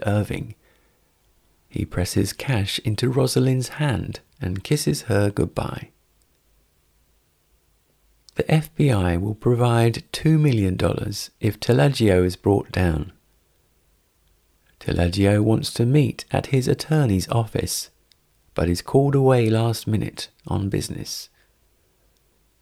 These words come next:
Sydney points her camera bag at the attorney as Richie asks what Taleggio is prepared to do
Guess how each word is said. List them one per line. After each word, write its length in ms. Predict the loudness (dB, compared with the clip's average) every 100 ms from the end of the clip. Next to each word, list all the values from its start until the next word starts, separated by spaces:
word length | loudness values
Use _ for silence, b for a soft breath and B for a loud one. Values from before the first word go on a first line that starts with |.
| _ -8
Sydney 440 | -4 -4 0 -2
points 380 | -2 -2 -2 0
her 160 | -2
camera 480 | -2 -4 -2 0 0
bag 420 | 0 0 0 -2 -6
at 120 | -6
the 140 | 0 -2
attorney 580 | 0 0 0 -2 -10 -16 b b
as 240 | -4 -2 2
Richie 500 | 0 2 -2 -2 -2
asks 480 | 0 0 0 -6 -6
what 240 | -6 -6 -4
Taleggio 560 | 0 0 0 -2 -2
is 80 | -4
prepared 460 | -6 -2 2 2 0
to 80 | 0
do 360 | 2 2 -2